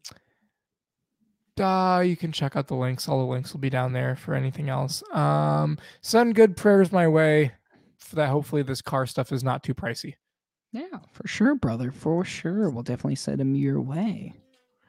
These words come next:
Speaker 1: And that I also have a safe flight when I
Speaker 2: Yeah, of course.
Speaker 1: statisti-, st-, statistically, air travel is the, the, the safest form of travel, but I always get a little nervous.
Speaker 2: Yeah, that's fair. That's very fair.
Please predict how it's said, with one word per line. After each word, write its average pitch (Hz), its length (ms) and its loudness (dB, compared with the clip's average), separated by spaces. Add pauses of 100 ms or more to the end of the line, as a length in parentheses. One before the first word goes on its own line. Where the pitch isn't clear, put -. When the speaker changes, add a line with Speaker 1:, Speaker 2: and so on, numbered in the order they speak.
(120)
Speaker 1:
And 190 120 0
that 196 80 6
I 185 120 10
also 190 220 6
have 165 160 2
a 143 60 2
safe 147 260 -4
flight - 340 -6 (560)
when 147 140 -2
I 131 140 0
Speaker 2:
Yeah, 453 160 0
of 151 60 -2
course. - 120 -18 (320)
Speaker 1:
statisti-, 220 540 2
st-, 233 320 0
statistically, 208 800 0
air 175 140 4
travel 175 420 2
is 143 120 0
the, 143 260 -2 (100)
the, 135 280 4
the 135 100 -4
safest 139 420 -2
form 139 200 0
of 131 80 -6
travel, 139 400 0
but 135 180 -2
I 123 120 0 (160)
always 139 240 2
get 131 100 2
a 123 40 0
little 123 160 -2
nervous. 147 460 -8 (720)
Speaker 2:
Yeah, 233 140 -4
that's 240 200 0
fair. 101 300 -2
That's 208 180 0
very 107 380 -2
fair. - 480 -10